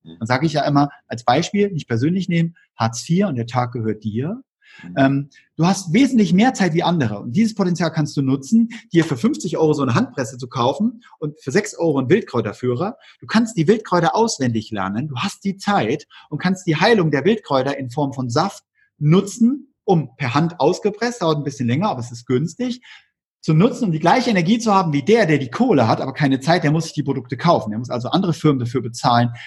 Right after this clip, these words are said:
Speaker 2: diese Superfoods, die nötig sind, um an die Nährstoffe ranzukommen, für seine Heilung, für seine Regeneration, äh, zu nutzen, auch zu bekommen.
Speaker 1: Mhm.
Speaker 2: Und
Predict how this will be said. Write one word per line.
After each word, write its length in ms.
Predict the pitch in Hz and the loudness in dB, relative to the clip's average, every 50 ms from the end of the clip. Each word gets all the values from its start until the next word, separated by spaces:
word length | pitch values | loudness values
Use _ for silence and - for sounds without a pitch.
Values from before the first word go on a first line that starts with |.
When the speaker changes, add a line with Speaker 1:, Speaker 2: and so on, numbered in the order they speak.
| - - | -6 -2
Speaker 2:
diese 200 | 160 139 131 123 | -2 0 0 0
Superfoods, 640 | 120 135 139 - 156 156 156 156 - 185 180 - - | 0 0 0 2 2 0 2 0 0 -2 -2 -2 -2
die 160 | - 151 139 | -2 0 2
nötig 340 | 135 127 120 123 120 110 - | 2 2 0 -2 -4 -6 -2
sind, 220 | - 143 - - | 0 0 0 0
um 100 | - 123 | 0 0
an 140 | 120 117 117 | 0 2 2
die 80 | 117 117 | 4 4
Nährstoffe 340 | 120 120 117 123 123 117 | 4 4 2 2 -2 -2
ranzukommen, 480 | 113 101 107 131 143 - - 170 165 147 | -2 -2 -2 -2 -2 -4 -4 -4 -4 -2
für 80 | 135 120 | -2 -2
seine 380 | 117 113 113 110 107 98 - | 0 0 0 0 0 -2 -4
Heilung, 320 | - 101 107 135 170 175 147 | -4 -2 0 0 0 0 -2
für 40 | |
seine 280 | - - 123 127 131 120 | -4 -2 -2 0 0 0
Regeneration, 800 | 120 117 117 110 107 98 95 - - - 120 120 143 185 214 214 - - - - - - | 0 0 0 -2 -2 -4 -6 -10 -6 -4 -2 0 2 2 2 0 -2 -6 -20 -20 -8 -4
äh, 80 | - 143 | -4 -2
zu 120 | - - | 0 2
nutzen, 300 | 147 156 175 - - - | 2 2 2 0 -4 -4
auch 240 | - 113 127 139 - | 0 0 0 0 -2
zu 140 | - - 160 | -4 -6 -6
bekommen. 480 | 156 156 - - 147 107 92 82 85 - _ _ - | -6 -4 -2 -2 0 0 -2 -4 -8 -12 _ _ -20
Speaker 1:
Mhm. 180 | - - - 78 78 | -18 -16 -16 -10 -6
Speaker 2:
Und 200 | 156 143 139 | -6 -6 -6